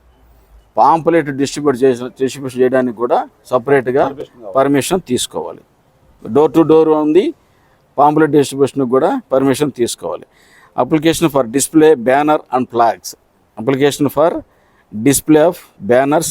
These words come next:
Speaker 1: and flags. ఆ, one vehicle for complete assembly area for the candidate election agent. ఓకే, ఈ వెహికల్స్ ఎన్ని ఇవ్వాలని వాళ్ళు నిర్ణయిస్తారు. One vehicle per assembly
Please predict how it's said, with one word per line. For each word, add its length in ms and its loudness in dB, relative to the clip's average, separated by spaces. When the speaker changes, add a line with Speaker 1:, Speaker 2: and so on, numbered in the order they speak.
Speaker 1:
and 80 -6
flags. 480 -2
ఆ, 220 2
one 200 2
vehicle 320 2
for 180 -2
complete 400 -2
assembly 560 2
area 160 2
for 220 -2
the 100 -4
candidate 440 2
election 340 -8
agent. 200 -12
ఓకే, 280 -2
ఈ 180 0
వెహికల్స్ 420 2
ఎన్ని 160 2
ఇవ్వాలని 320 2
వాళ్ళు 140 0
నిర్ణయిస్తారు. 580 -8
One 180 0
vehicle 300 2
per 240 -2
assembly 540 0